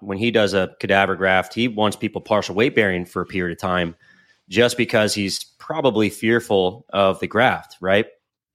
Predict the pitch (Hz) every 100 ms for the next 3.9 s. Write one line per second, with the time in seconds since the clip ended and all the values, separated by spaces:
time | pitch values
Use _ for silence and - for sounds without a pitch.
0 | _ - - 104 101 104 101 131 123 104
1 | 123 - 120 101 95 98 98 127 151 113
2 | 98 104 95 - 92 98 98 98 104 101
3 | 104 98 98 92 101 110 117 98 95